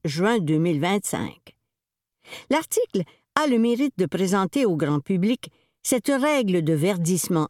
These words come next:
urbain et d'ouvrir un débat nécessaire. En tant que co-auteur d'une récente étude scientifique publiée dans la revue Géographie sur l'application de ce même indicateur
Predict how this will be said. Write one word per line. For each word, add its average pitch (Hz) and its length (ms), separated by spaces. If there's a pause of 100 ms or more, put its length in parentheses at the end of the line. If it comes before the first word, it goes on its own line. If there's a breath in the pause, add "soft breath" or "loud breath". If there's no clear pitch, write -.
urbain 202 400 (540 soft breath)
et 269 100
d'ouvrir 277 560
un 180 220
débat 208 480
nécessaire. 143 760 (1500)
En 226 160
tant 214 200
que 175 160
co-auteur 208 840
d'une 170 280
récente 185 520
étude 175 360
scientifique - 720 (480 soft breath)
publiée 175 640
dans 147 160
la 147 180
revue 156 560 (380)
Géographie 175 840 (680)
sur 214 260
l'application 202 920
de 160 160
ce 180 120
même 160 360 (160)
indicateur 180 880